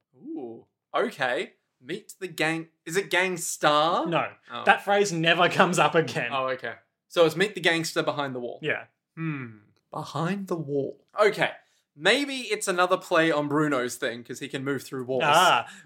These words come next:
Speaker 2: there's a, a secret gangster that lives here, and I'm the only one who can talk to him.
Speaker 1: Yes.
Speaker 2: 'Cause he lives behind this wall.
Speaker 1: What if,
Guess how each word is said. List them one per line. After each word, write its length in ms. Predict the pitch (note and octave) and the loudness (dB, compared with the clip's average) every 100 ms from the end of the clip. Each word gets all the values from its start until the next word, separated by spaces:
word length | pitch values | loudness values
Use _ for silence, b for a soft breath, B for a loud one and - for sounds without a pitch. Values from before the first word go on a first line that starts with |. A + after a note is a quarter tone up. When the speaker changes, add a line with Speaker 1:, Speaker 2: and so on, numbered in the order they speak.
| _ | _
Speaker 2:
there's 200 | E3 D#3+ | 2 6
a, 260 | D#3 D#3 E3 | 4 4 0
a 100 | D3 | -4
secret 480 | - G3 - D#3+ C#3+ | -2 -4 -4 -6 0
gangster 480 | F3 F#3 - E3 C#3 | 0 0 -2 -2 -2
that 180 | D3+ | -2
lives 240 | D#3 F#3 E3+ | 0 0 0
here, 160 | E3+ C3+ | 0 2
and 100 | C#3 | 4
I'm 280 | F3+ F3+ E3 | 4 4 0
the 100 | E3 | 0
only 180 | F3 D#3+ | 2 2
one 160 | D#3+ | 2
who 80 | D#3 | 2
can 160 | D#3 C#3+ | -2 -4
talk 320 | D#3 A3 A3+ | 2 2 2
to 120 | G3+ C#3+ | 0 2
him. 280 | D3 A2 B2 | 2 0 -6
Speaker 1:
Yes. 460 | B2+ C#3 C3+ B2 | -4 -2 0 0
Speaker 2:
'Cause 160 | G#2+ C#3 | 0 -2
he 40 | |
lives 200 | D3+ D3+ | -2 -2
behind 280 | D#3+ C#3+ D3+ | -2 0 0
this 140 | C#3 B2+ | -4 -2
wall. 500 | D#3+ G#3 C#3+ G#2+ _ _ | 0 2 0 -6 _ _
Speaker 1:
What 140 | D4 G4+ A4 | -2 0 0
if, 180 | - | -4